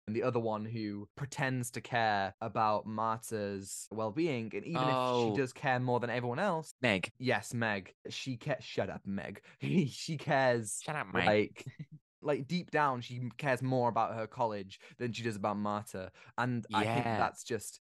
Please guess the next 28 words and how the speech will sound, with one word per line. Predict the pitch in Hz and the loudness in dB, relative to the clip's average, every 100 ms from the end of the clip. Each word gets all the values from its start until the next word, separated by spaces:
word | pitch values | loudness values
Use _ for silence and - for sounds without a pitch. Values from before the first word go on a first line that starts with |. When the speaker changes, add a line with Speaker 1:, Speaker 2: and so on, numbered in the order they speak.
| _ | _
Speaker 1:
fantastic. | 135 117 131 117 - 107 90 - | -4 -2 0 0 -2 -6 -6 -8
The | 123 | -4
way | 123 139 | 2 4
that | 131 110 | 4 0
the, | 117 | -2
the | 104 110 | -4 -2
narrative | 117 117 110 110 95 - 113 | 0 0 0 -4 -8 -10 -8
shifts | - 110 - - | -2 -2 -4 -8
in | 110 110 | -2 2
that | 110 113 | 2 2
will | 113 110 | -4 -4
scene | - 101 98 98 120 | -8 -8 -6 -8 -6
is | 113 | -4
wonderful. | 110 104 - 98 98 - - | -2 -4 -4 -4 -6 -10 -4
And | 131 | 0
if | 135 | 2
I | 139 | 0
could | 127 | -2
criticize | - - 143 120 | -4 -2 0 0
this | 117 127 | 0 -6
movie | 117 107 | -4 -4
on | 104 110 | -4 -2
one | 120 123 | 0 -2
thing, | - 120 107 98 98 - - - | -2 -4 -2 -4 -8 -14 -10 -2
it | 123 | 0
would | 120 120 | 0 -2
be | 131 120 110 101 - - - | -2 -2 -2 -6 -10 -20 -16
the, | 101 113 107 101 | -4 0 0 -2